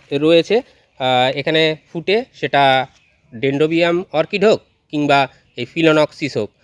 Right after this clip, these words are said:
যেটাই হোক না কেন আপনারা এসে যদি নেন জিনিসটা কিন্তু আরও ভালো পাবেন। আর অবশ্যই অনলাইনও করা হয়, তো অনলাইনেও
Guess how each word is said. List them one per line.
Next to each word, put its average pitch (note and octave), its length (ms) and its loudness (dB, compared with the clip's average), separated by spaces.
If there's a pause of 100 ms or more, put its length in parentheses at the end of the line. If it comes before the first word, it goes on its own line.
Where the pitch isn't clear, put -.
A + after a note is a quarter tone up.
(260)
যেটাই G3 300 0
হোক G3 140 0
না G3+ 100 2
কেন G#3+ 160 0 (440)
আপনারা D#3+ 460 -2 (200)
এসে D3+ 260 -4
যদি F#3+ 200 0
নেন G3+ 280 0 (180)
জিনিসটা D#3 360 -4
কিন্তু F3 400 -4
আরও C#3 160 -2
ভালো C3 360 0
পাবেন। G3 340 -2 (380)
আর A#2 520 -2 (100)
অবশ্যই F3 420 -4 (460)
অনলাইনও E3+ 580 2 (180)
করা D#3 260 2
হয়, C3+ 260 2
তো C#3+ 80 -6
অনলাইনেও G#3+ 580 2